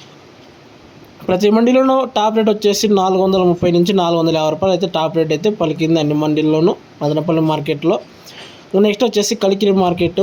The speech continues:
పద్నాలుగు నుంచి పదహైదు కిలోల బాక్స్ వచ్చేసి చిన్న బాక్స్ రెండు వందల ఇరవై రూపాయలు కలికిరి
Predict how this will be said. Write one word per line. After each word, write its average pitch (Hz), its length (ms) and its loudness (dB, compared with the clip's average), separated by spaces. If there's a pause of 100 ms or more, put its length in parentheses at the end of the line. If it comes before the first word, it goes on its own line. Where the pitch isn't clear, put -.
(120)
పద్నాలుగు 170 360 0
నుంచి 165 160 -2
పదహైదు 156 360 -2
కిలోల 156 280 0
బాక్స్ 151 260 -2
వచ్చేసి 147 360 -4 (120)
చిన్న 180 160 2 (100)
బాక్స్ 151 260 -2 (120)
రెండు 160 240 2
వందల 151 260 0
ఇరవై 147 180 0
రూపాయలు 147 300 -4
కలికిరి 151 300 -2